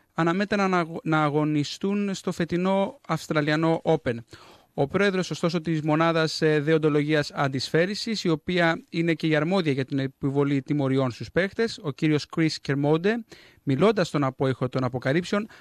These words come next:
αρνήθηκε ότι η μονάδα γνώρισε ή συγκάλυψε τα στοιχεία της έρευνας.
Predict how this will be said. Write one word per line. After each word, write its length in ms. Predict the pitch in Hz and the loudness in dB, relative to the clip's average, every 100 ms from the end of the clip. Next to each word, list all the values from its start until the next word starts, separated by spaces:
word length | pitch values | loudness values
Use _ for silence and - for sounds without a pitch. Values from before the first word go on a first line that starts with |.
| - | -6
αρνήθηκε 640 | 143 135 165 208 - - | -2 0 0 -2 -6 -4
ότι 520 | 196 180 185 175 170 180 - - | -2 -2 -2 -2 -4 -6 -16 -12
η 120 | - 180 | -2 2
μονάδα 480 | 160 147 180 180 | 2 2 2 2
γνώρισε 420 | 156 147 170 190 190 | 0 2 2 0 -2
ή 60 | |
συγκάλυψε 880 | 185 - 139 147 170 190 - 185 175 | -4 -8 0 0 0 -2 -6 -4 -2
τα 120 | 170 | -4
στοιχεία 360 | - 143 156 143 | -4 -2 0 0
της 140 | - | 0
έρευνας. 420 | 151 127 131 127 | -2 0 -4 -4